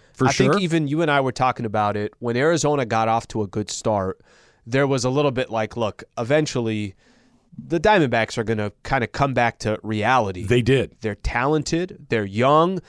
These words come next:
Speaker 2: But usually it takes some time to, nobody's really expecting them to get to the postseason. Milwaukee has been in the playoffs,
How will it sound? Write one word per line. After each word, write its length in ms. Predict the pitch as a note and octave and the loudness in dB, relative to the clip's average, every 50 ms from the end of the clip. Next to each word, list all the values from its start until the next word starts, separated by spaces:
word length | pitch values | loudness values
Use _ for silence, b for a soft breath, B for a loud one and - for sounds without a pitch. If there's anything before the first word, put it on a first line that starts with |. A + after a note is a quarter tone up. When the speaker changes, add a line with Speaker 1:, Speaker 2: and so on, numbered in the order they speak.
| b b b b b _ | b b b b b _
Speaker 2:
But 280 | - C#3+ D3 C3+ - | 2 2 2 2 0
usually 400 | D3 D3+ F#3 G3 D#3 F#3 F#3+ F3 | -2 0 0 0 2 2 2 2
it 120 | D#3 C#3 - | 0 0 -2
takes 260 | - E3 E3+ - - | -2 -2 -2 -2 -4
some 140 | - C#3 B2 | -4 -4 -4
time 440 | - C#3+ C#3 D#3 D3+ D3 C3+ B2+ B2 | -2 0 0 2 2 2 0 -2 -6
to, 260 | - - C3 B2 A#2+ | -4 -2 -2 0 0
nobody's 320 | B2 D3 D3+ D#3+ C#3 A#2+ | 0 0 0 0 0 0
really 140 | B2+ B2+ B2+ | 0 0 0
expecting 480 | A#2 - - - - B2+ A#2 - B2+ A#2+ | 0 -2 -4 -4 -2 -4 -4 -4 -4 -4
them 100 | A#2 A2 | -4 -4
to 80 | A2+ | -4
get 160 | G#2 A2+ A2 | -4 -6 -6
to 80 | - F#2 | -6 -8
the 80 | G2 F#2 | -10 -6
postseason. 640 | - - A2+ G#2+ - - - F#2+ F2 - F2 F#2 - B B B B B B B B B | -4 -4 -4 -2 -4 -6 -8 -10 -10 -12 -14 -16 -18 B B B B B B B B B
Milwaukee 680 | - D#3 E3+ F#3 G#3+ A#3+ C#4 C#4+ - D#4 C4 A3+ G3 - - _ - | -2 0 2 4 4 4 2 0 0 -2 -2 -2 -2 -6 -10 _ -6
has 200 | D#3+ G3 C4 B3 | -2 -2 -2 0
been 120 | G#3 E3+ D3 | -2 -2 -2
in 100 | B2+ A2+ | -2 -2
the 80 | A2 | -4
playoffs, 680 | - - G#2+ G2 F#2+ F#2+ G#2+ C#3 D#3 - - - - | -4 -4 -4 -4 -2 -4 -6 -6 -8 -14 -18 -20 -20